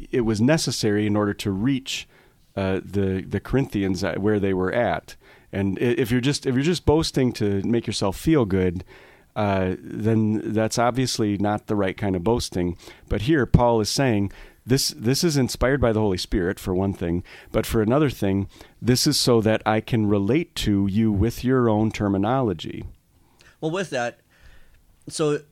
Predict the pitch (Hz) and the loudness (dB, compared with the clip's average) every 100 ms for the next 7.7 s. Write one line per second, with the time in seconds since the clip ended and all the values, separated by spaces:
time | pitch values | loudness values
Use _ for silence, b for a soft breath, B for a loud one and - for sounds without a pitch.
0 | _ _ 160 139 143 - 139 123 120 117 | _ _ -10 -4 -2 -2 -4 -4 -4 -4
1 | 131 123 113 - 139 - 151 143 143 - | -4 -4 -8 -12 -10 -4 -2 -2 -4 -6
2 | - 139 135 160 175 156 147 147 139 139 | -6 -4 -2 -2 -4 -2 -2 -2 -2 -6
3 | - - _ - - 123 117 120 123 117 | -10 -20 _ -16 -6 -4 -2 -2 0 0
4 | 117 117 117 135 151 139 117 135 156 143 | -2 -2 -2 -2 -2 -2 -2 -2 0 -2
5 | 123 120 120 - - 113 123 117 113 110 | -2 -4 -4 -10 -12 -8 -6 -4 -4 -4
6 | 120 113 120 117 117 113 - 123 113 110 | -6 -4 -6 -6 -8 -6 -4 -4 -6 -10
7 | 110 - 117 - 113 107 | -12 -8 -8 -8 -8 -8